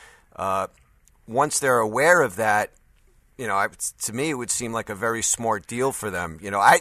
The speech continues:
it's just in my mind, as these patch deals were starting to increase through the N B A,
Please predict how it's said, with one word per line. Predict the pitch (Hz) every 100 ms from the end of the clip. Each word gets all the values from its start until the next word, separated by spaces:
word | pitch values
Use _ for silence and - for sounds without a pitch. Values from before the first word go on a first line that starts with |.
| -
it's | 175
just | - -
in | 170
my | 151 156
mind, | 175 180 196 180 - - -
as | 131 131
these | 170 -
patch | 175 185 -
deals | 170 165 -
were | 143
starting | - 147 147 147 131
to | 143 131 127
increase | 180 190 - 156 135 -
through | 143
the | 123 127
N | 123
B | 120 147
A, | 160 131